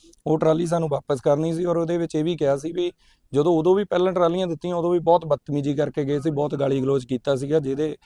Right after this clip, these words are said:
ਦਰਖਾਸਤ ਸੀ ਐਸ ਪੀ ਸਾਹਿਬ ਤੋਂ ਗਈ ਸੀ। ਤੇ ਉਹਦਾ ਜਿਹੜਾ ਜਦੋਂ ਫੈਸਲਾ ਹੋਇਆ ਸੀ ਉਹਦੇ 'ਚ ਇਹ ਸੀਗਾ ਵੀ ਇਹਨਾਂ ਨੂੰ ਆਪਾਂ ਇੱਕ ਟਰਾਲੀ ਦੇਣੀ ਸੀ ਔਰ ਇੱਕ ਇਹਨਾਂ ਦੇ ਨਾਲ ਚੱਲਦੀ ਹੈ ਟਰਾਲੀ, ਉਹ ਸਾਡੀ ਵਾਪਸ ਕਰਨੀ ਸੀ ਔਰ ਇਹ ਵੀ ਕਿਹਾ ਸੀਗਾ ਵੀ ਜਿਹੜੇ ਮੋਤਬਾਰ ਬੰਦੇ ਉੱਥੇ ਗਏ ਉਹ ਨਾਲ ਲੈ ਕੇ ਆਉਣਾ, ਤੁਸੀਂ ਇਕੱਲਿਆਂ ਨੇ ਨਹੀਂ ਆਉਣਾ।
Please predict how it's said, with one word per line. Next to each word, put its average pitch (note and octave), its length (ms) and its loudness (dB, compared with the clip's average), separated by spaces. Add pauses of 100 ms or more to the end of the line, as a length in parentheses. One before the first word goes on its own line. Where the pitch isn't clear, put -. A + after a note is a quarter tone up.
(240)
ਦਰਖਾਸਤ C3+ 380 4
ਸੀ E3 160 0
ਐਸ C#3 180 -2
ਪੀ C#3 100 -4
ਸਾਹਿਬ C3+ 200 2
ਤੋਂ D3+ 120 0
ਗਈ C3 160 -8
ਸੀ। - 200 -6 (360)
ਤੇ D3 60 0
ਉਹਦਾ D#3 220 6
ਜਿਹੜਾ E3+ 200 2
ਜਦੋਂ E3 200 -4
ਫੈਸਲਾ C#3+ 400 0
ਹੋਇਆ D#3 140 4
ਸੀ D#3+ 160 -8
ਉਹਦੇ E3 200 0
'ਚ D3+ 80 -8
ਇਹ D#3 140 -2
ਸੀਗਾ D3+ 260 -2
ਵੀ F3 260 -2
ਇਹਨਾਂ D#3 180 0
ਨੂੰ F3 100 2
ਆਪਾਂ D#3 200 0
ਇੱਕ D3 140 -2
ਟਰਾਲੀ D3 300 0
ਦੇਣੀ C#3 280 -2
ਸੀ F3 160 -4 (580)
ਔਰ D#3+ 240 8 (140)
ਇੱਕ F#3+ 220 6
ਇਹਨਾਂ G#3+ 180 6
ਦੇ G#3+ 120 4
ਨਾਲ E3 220 4
ਚੱਲਦੀ C#3+ 380 4
ਹੈ D#3+ 60 6
ਟਰਾਲੀ, D#3 300 2
ਉਹ F3+ 80 4
ਸਾਡੀ E3 200 2
ਵਾਪਸ D3 300 -2
ਕਰਨੀ C3 320 -4
ਸੀ C#3+ 100 -4
ਔਰ D#3+ 100 6
ਇਹ E3+ 80 4
ਵੀ F#3 100 2
ਕਿਹਾ D#3 200 2
ਸੀਗਾ D#3+ 240 0
ਵੀ F3 180 0 (300)
ਜਿਹੜੇ D3 280 4
ਮੋਤਬਾਰ F3+ 420 4
ਬੰਦੇ D#3 240 0
ਉੱਥੇ D3+ 220 0
ਗਏ D3 120 0
ਉਹ F3 80 2
ਨਾਲ D3+ 200 2
ਲੈ D3 160 2
ਕੇ D3+ 120 -2
ਆਉਣਾ, D3 160 -2
ਤੁਸੀਂ D#3+ 260 -6
ਇਕੱਲਿਆਂ D3+ 320 -2
ਨੇ D3 80 -4
ਨਹੀਂ C3+ 140 -6
ਆਉਣਾ। - 160 -18